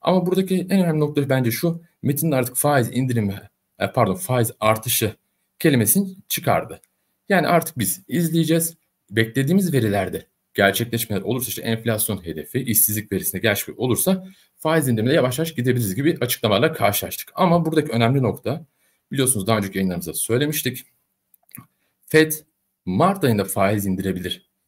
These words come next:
söylemiştik. Şu an için beklenti yüzde otuzda oldu. Ama Powell'ın yaptığı açıklamalarla bunun biraz daha ötelendiğini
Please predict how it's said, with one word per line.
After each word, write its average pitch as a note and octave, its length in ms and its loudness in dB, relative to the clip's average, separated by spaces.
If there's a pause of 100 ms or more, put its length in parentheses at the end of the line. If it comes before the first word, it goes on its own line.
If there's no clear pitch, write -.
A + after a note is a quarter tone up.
(160)
söylemiştik. C#3 500 -2
Şu - 160 -2
an E3 60 2
için A#2+ 220 -2
beklenti G#2+ 480 0
yüzde F#2 220 -4
otuzda A#2+ 400 -6
oldu. C#3 360 -2 (200)
Ama E3+ 360 0 (200)
Powell'ın D3+ 340 4
yaptığı G#2 280 0
açıklamalarla C3+ 560 -2
bunun D#3 200 -2
biraz C#3 240 2
daha G2 140 -2
ötelendiğini C3+ 840 0